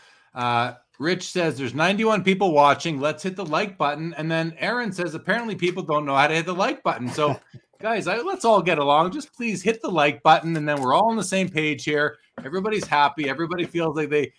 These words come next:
Speaker 1: like, you know, you contributed a little bit to the channel. It,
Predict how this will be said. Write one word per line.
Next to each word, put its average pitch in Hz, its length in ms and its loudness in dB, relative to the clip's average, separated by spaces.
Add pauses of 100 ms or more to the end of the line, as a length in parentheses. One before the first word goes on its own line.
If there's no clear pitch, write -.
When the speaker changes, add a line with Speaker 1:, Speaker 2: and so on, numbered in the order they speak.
(160)
Speaker 1:
like, 160 100 -6
you 160 60 -2
know, 160 80 0
you 151 160 -4
contributed 170 540 -6
a 170 60 -6
little 170 180 -4
bit 170 260 -4
to 160 80 -12
the 156 80 -10
channel. 143 540 -2
It, 131 200 -8